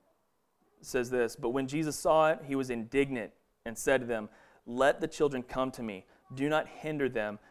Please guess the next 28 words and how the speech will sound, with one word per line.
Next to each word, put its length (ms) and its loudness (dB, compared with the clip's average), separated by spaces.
for 140 0
to 120 2
such 400 0
belongs 400 2
the 80 -2
kingdom 380 -6
of 120 -4
God. 380 2
Truly 300 6
I 60 8
say 180 4
to 60 2
you, 120 4
whoever 260 4
does 120 -4
not 120 2
receive 440 -2
the 80 0
kingdom 300 -4
of 120 -2
God 340 4
like 220 2
a 40 2
child 560 4
shall 260 0
not 200 4
enter 260 -2
it.'" 160 -10